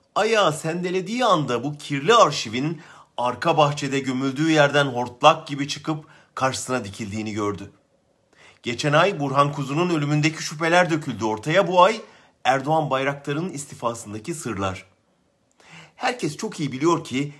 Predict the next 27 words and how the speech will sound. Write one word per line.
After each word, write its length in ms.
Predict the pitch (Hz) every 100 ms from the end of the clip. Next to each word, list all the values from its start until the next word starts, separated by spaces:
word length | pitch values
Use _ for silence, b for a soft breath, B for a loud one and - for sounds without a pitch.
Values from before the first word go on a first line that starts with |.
| _ 87
yer 220 | 113 160
altında 480 | 147 104 110 107 104
daha 240 | 143 143
bunun 240 | 135 190
gibi 280 | 165 165 175
binlerce 600 | 113 120 123 147 160 165
gizlenmiş 680 | 143 117 101 113 117 127 -
sır 200 | - 110
var. 300 | 95 92 - _ _ _ B B B B -
İktidarın 580 | 170 233 214 196 190 151
nimetleri 540 | 147 151 151 151 147
bolken, 480 | 143 147 139 104 92
herkes 480 | 127 170 165 170 -
pastadan 560 | 139 139 147 139 147
pay 180 | 143 127
alabiliyorken, 840 | 131 131 123 143 139 - 127 104 B B B
hesap 380 | 156 190 240 233
soran 280 | - 196 165
yokken 580 | 147 202 - 151 180 196
fazlaca 440 | 190 175 185 175
ses 260 | 151 170 -
çıkmıyordu. 680 | 196 147 117 104 90 87 b b b b
Ne 100 | 240
zaman 300 | 240 202 147
ki 120 | 143
hazine 500 | 107 107 104 127 156
boşaldı, 720 | 165 139 101 90 82 104 135